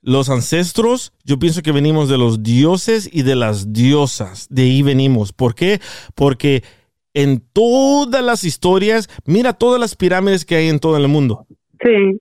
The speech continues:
Speaker 2: están
Speaker 1: To-,
Speaker 2: perfectos, sí.
Speaker 1: to-, todos ellos creen en lo mismo. Todos ellos, que venimos de los dioses y de las diosas de las estrellas y vinieron
Speaker 2: Ujú.
Speaker 1: aquí a la tierra a crear una mejor versión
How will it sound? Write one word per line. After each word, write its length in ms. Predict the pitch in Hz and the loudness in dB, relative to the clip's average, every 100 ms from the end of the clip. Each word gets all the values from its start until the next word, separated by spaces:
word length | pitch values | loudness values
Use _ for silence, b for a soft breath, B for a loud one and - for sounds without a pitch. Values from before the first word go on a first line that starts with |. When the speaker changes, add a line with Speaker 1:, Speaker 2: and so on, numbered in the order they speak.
| - | -6
Speaker 2:
están 200 | 196 202 | -2 2
Speaker 1:
To-, 60 | 226 233 | 2 0
Speaker 2:
perfectos, 320 | 202 - 185 - | -2 -2 -4 -2
sí. 60 | 190 | 0
Speaker 1:
to-, 160 | 220 - 147 | 0 -2 -8
todos 400 | - 262 254 247 214 | 0 0 2 0 0
ellos 340 | 233 240 - _ | 0 0 -2 _
creen 380 | 180 180 196 208 | 0 2 0 0
en 260 | 165 147 135 | 0 0 2
lo 100 | 123 | 2
mismo. 760 | 127 165 202 165 143 123 98 _ _ - - _ - | 2 2 0 0 -2 -2 -4 _ _ -20 -20 _ -2
Todos 640 | 190 208 208 202 185 165 | 2 4 4 2 0 0
ellos, 240 | 160 127 | 0 0
que 160 | - 139 | 0 0
venimos 580 | 131 131 165 190 190 160 | 2 2 2 2 2 2
de 120 | 139 | 2
los 260 | 127 117 | 2 0
dioses 580 | 110 127 170 202 190 214 | -2 0 2 0 -2 -4
y 120 | 190 | -2
de 100 | 156 | -2
las 300 | 139 123 107 | 0 0 -2
diosas 560 | 110 127 160 175 175 151 | -2 0 0 0 -4 -2
de 100 | 139 | -2
las 220 | 123 104 | -4 -6
estrellas 760 | 107 - 139 165 220 269 311 - B B B | -12 -6 -2 0 0 -2 -6 -12 B B B
y 140 | B 143 | B 2
vinieron 500 | 143 143 156 196 202 | 4 2 2 2 0
Speaker 2:
Ujú. 80 | 196 | 0
Speaker 1:
aquí 200 | 190 160 | -2 -2
a 40 | |
la 140 | 151 123 | 0 -2
tierra 480 | 151 190 214 240 - B B | -2 0 0 -4 -6 B B
a 200 | 131 120 | -6 -4
crear 460 | 143 127 143 165 - | -2 0 0 -2 -4
una 260 | - 170 165 | -2 0 0
mejor 480 | 139 117 156 156 | -2 -2 -2 0
versión 760 | 139 123 110 - 147 170 208 247 | 0 -2 -2 -2 0 2 0 -2